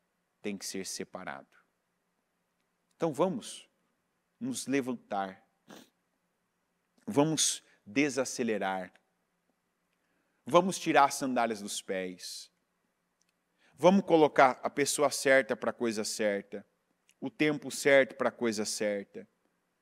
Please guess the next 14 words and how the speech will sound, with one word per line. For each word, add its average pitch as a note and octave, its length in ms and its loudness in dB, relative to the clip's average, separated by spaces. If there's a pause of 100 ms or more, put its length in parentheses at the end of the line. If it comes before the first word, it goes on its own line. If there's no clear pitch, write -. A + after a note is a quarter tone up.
(320)
Vamos F3+ 160 2
fazer D#3+ 260 4
a D3+ 60 2
separação C#3+ 720 4
certa C#3 420 2
para B2+ 160 -2
a - 20 -4
coisa A#2 320 -4
certa, G#2+ 360 -4
e - 20 -6
a A2 40 -6
coisa A#2+ 280 -4
certa A#2 400 -4
sempre A#2+ 500 -8